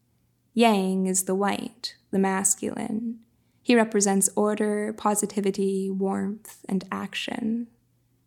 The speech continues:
Yin is the black, the feminine. She represents chaos, negativity,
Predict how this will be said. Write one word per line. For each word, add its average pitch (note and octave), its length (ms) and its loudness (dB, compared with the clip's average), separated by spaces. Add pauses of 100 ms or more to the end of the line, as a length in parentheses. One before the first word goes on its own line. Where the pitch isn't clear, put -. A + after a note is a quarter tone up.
Yin G3+ 680 2
is G3 180 0
the F#3+ 80 -8
black, G#3 680 -6 (260)
the - 80 -8
feminine. A3 800 -2 (580)
She A#3 220 4
represents G3 520 2
chaos, G#3+ 880 -2
negativity, G3+ 920 0